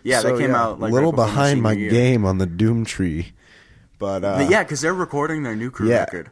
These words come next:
Speaker 2: Yeah, yeah, yeah. Um, so yeah, but really fucking good. Really
Speaker 1: It's
Speaker 2: fucking
Speaker 1: super
Speaker 2: good.
Speaker 1: good. There are a lot, like, P O S has so many fucking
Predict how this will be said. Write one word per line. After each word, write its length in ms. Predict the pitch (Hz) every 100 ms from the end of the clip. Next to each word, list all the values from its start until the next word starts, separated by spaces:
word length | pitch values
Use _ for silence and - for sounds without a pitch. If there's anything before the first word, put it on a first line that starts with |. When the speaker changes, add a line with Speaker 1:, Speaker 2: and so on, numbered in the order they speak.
| -
Speaker 2:
Yeah, 220 | 98 98
yeah, 260 | 98 80 76 - _ _ _ _ _ _ _ _ -
yeah. 320 | 101 98 92
Um, 160 | 82 -
so 180 | - 113
yeah, 280 | 120 113 73
but 440 | 98 104 92 - - -
really 320 | 85 185 170
fucking 440 | - 135 131 98 87
good. 320 | 113 82 78 _ _ _ -
Really 320 | 135 151 156
Speaker 1:
It's 100 | 123
Speaker 2:
fucking 140 | - 95
Speaker 1:
super 260 | - 160 143
Speaker 2:
good. 240 | 135 -
Speaker 1:
good. 80 | - - 120
There 160 | 147
are 100 | 208
a 40 | 143
lot, 320 | 123 123 -
like, 360 | 123 131 92 -
P 180 | 196 196
O 80 |
S 220 | 127 95 -
has 140 | 101
so 280 | - 110 113
many 180 | 107 95
fucking 440 | - 87 85 85